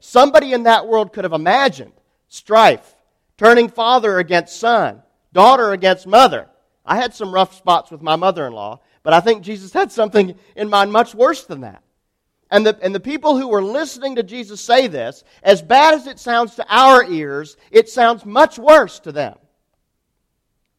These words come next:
Jesus was in effect saying, "What you think is most important in life, I've come to mess that all up."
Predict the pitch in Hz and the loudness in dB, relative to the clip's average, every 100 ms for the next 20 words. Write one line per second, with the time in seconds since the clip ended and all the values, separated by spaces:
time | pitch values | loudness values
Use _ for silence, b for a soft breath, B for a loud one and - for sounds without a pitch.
0 | _ _ - 196 254 240 208 214 196 170 | _ _ -14 -12 -12 -14 -10 -8 -6 -6
1 | - 214 214 - 214 208 147 117 127 190 | -2 -2 -2 -6 -2 -2 -2 -6 -12 -16
2 | 190 _ _ _ _ 180 240 - 220 320 | -20 _ _ _ _ 2 2 2 -6 -6
3 | 330 - 320 311 202 175 180 202 294 359 | -4 -2 -2 -2 -6 -10 -4 4 6 4
4 | - - 269 240 311 285 254 247 214 220 | 0 -12 -12 -4 0 0 -4 -6 2 4
5 | 254 131 - _ _ _ _ _ _ _ | 4 2 -4 _ _ _ _ _ _ _
6 | 214 269 269 - 240 240 175 147 202 220 | 0 2 0 -2 0 0 -2 -2 -2 -2
7 | 214 202 202 208 143 - _ | -2 -2 -2 -4 -6 -8 _